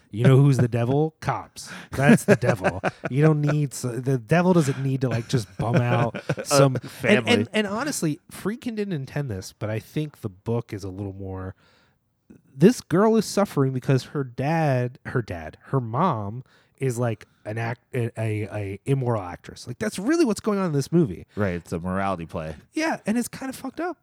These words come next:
Speaker 2: Yeah.
Speaker 1: And, uh, what I think is hilarious is that for James Baldwin's like, "Man, all these sins you white people done done, and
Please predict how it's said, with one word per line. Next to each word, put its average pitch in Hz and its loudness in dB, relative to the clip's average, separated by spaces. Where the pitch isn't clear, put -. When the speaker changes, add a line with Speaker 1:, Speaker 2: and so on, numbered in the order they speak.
Speaker 2:
Yeah. 120 2
Speaker 1:
And, 180 -2
uh, 147 -8
what 160 2
I 170 -2
think 175 -4
is 147 -4
hilarious 156 -2
is 156 2
that 151 -2
for 151 -4
James 156 -6
Baldwin's 151 0
like, 98 -6
"Man, 156 -2
all 202 0
these 208 -2
sins 170 -2
you 160 2
white 147 4
people 143 0
done 131 2
done, 123 2
and 120 2